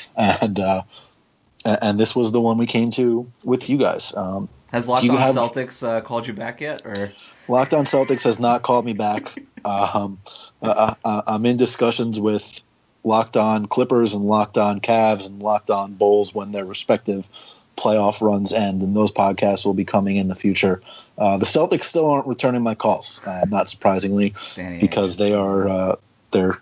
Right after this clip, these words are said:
Speaker 1: they're pretending that they're Danny Ainge instead of pretending that they're themselves. <laughs> Um, guys, thank you so much for doing this. Uh, I really appreciate it. I know we tried to get it going for, like, a week or so, and we finally were able to do it.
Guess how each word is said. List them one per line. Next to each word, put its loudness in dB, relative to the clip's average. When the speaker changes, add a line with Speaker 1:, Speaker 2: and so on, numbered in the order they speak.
Speaker 1:
they're 0
pretending 2
that 0
they're 0
Danny 0
Ainge -6
instead -4
of -4
pretending 0
that -2
they're 2
themselves. 0
<laughs> -20
Um, 2
guys, 4
thank 0
you 0
so 0
much -4
for -6
doing -2
this. -4
Uh, -4
I -2
really 0
appreciate 0
it. -2
I -2
know 0
we -2
tried 2
to 0
get 0
it -2
going 0
for, -4
like, -2
a 0
week -4
or -2
so, -4
and -8
we -16
finally -2
were -6
able -4
to -12
do -2
it. 0